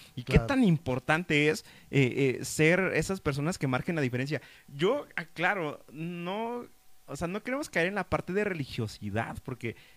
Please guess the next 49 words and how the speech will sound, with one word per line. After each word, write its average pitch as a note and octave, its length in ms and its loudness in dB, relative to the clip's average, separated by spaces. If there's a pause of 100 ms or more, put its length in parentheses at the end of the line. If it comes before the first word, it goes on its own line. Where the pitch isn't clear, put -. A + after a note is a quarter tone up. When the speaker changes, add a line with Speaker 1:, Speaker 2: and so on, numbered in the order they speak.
Speaker 1:
y D3+ 200 -8
tampoco F3 360 2
soy G#3+ 120 6
mundano, F3+ 540 8
como C#3 240 2
<laughs> - 100 2
vayan G3+ 360 4
a F3+ 60 6
decir, D#3 280 4 (240)
pero D#3 120 4
es - 80 4
que B3 80 4
a B3+ 40 6
veces B3 320 -2
esa G3 220 -4
parte G3+ 320 -2
es G3+ 80 -2
la G3+ 100 -2
que - 260 -2 (100)
como C#3+ 220 -6
que C#3+ 120 0
rompe D3+ 680 0
la, A#2 300 0 (340)
las G#2+ 560 0 (720)
buenas C#3 380 -2
relaciones, C#3+ 680 -8
¿no? A#2+ 300 -8
El, C3 220 -10
el, B2 160 -8
el, B2+ 200 -8
el C3 120 -6
hecho C#3 200 -10
de E3 120 -10
que... A#2+ 320 -8 (420)
Eh, A2 500 -8 (680)
no D3+ 220 -8
aprendamos D#3+ 760 -4
a C#3+ 80 -8
separar A2+ 460 -8
esa B2+ 300 -8
parte A#2+ 400 -10
de A#2+ 120 -10
decir, A2 280 -8
"Oye, A#2 200 -6
es A2 120 -10
que B2+ 160 -6
Dios A#2 320 -6
me A#2+ 100 -2
dice, A#2 540 -2